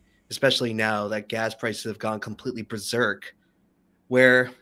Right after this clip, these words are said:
<laughs> as in pre-agrarian times, you would simply leave your tent or bunker or whatever and go out and s-,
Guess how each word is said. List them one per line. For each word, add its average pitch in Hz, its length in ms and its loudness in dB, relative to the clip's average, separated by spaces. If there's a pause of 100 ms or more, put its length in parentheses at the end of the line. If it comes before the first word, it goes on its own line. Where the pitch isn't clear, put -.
(420)
<laughs> - 560 -8
as 127 420 0
in 120 340 -2 (100)
pre-agrarian 131 840 0
times, 104 580 -2 (320)
you 131 80 -4
would 131 100 -2
simply 175 360 -4
leave 131 560 -8 (340)
your 113 440 -2 (140)
tent 113 360 -6
or 113 60 -6
bunker 120 360 -4
or 107 60 -4
whatever 104 400 -4
and 104 120 -8
go 113 220 0
out 107 340 -2 (580)
and 107 120 -10
s-, - 180 -14